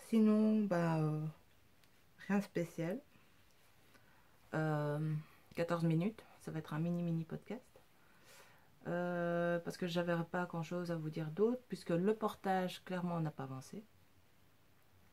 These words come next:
Non, non, du tout, du tout. J'ai fait un motif, je crois. J'ai fait un motif et puis, euh, voilà, j'ai pas...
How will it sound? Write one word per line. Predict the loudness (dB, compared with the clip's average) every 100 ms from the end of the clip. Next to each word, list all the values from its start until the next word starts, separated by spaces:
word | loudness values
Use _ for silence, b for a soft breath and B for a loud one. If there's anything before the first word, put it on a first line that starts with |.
| -20 -14
Non, | -8 -6
non, | -4
du | -4 -6
tout, | -8
du | -10 -10
tout. | -10 -16 -16 -16 B B
J'ai | 0 2
fait | 4
un | 6
motif, | 6 6 -2 -10
je | -10
crois. | -10 -10 -14 -20 -12 -6
J'ai | -2
fait | 0
un | 2
motif | 2 0 -4 -2
et | -4
puis, | -4 -4 -2
euh, |
voilà, | -4 -6 -8 -10
j'ai | -14
pas... | -12 -10